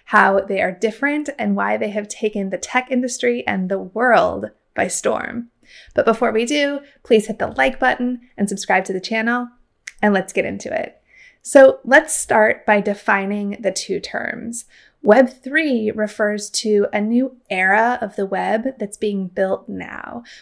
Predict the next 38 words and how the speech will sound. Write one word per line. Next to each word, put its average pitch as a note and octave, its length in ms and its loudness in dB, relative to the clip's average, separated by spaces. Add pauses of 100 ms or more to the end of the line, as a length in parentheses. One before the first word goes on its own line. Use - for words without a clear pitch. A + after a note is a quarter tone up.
(100)
We A3+ 140 4
did A3+ 180 4
a G#3 120 0
whole B3 360 2
video G#3+ 560 0
on G3 240 -4
what G3+ 160 -2
Web F#3+ 180 -4
three F#3 240 -12
is A3 420 0
that G#3+ 120 -4
we F#3+ 120 -4
will F#3+ 180 -8
link G3 260 -14
for G3+ 140 -4
you F#3+ 220 -8
here D4+ 360 4
and A3+ 180 0
in F#3+ 100 0
the F#3+ 60 -8
description. B3 680 -4 (380)
But A3+ 260 4
in A3+ 140 0
short, C#4 640 4 (240)
Web C#4 240 6
three A#3 380 -4
is - 280 -2
a G#3+ 80 2
new G#3+ 560 0 (220)
era G3+ 500 4
of G#3 160 -2
the F#3+ 120 -6
web, G3 480 -6 (240)
with G#3+ 160 0
Web G3+ 220 4
one G#3 240 0
spanning F#3+ 520 -4
from F#3+ 400 -2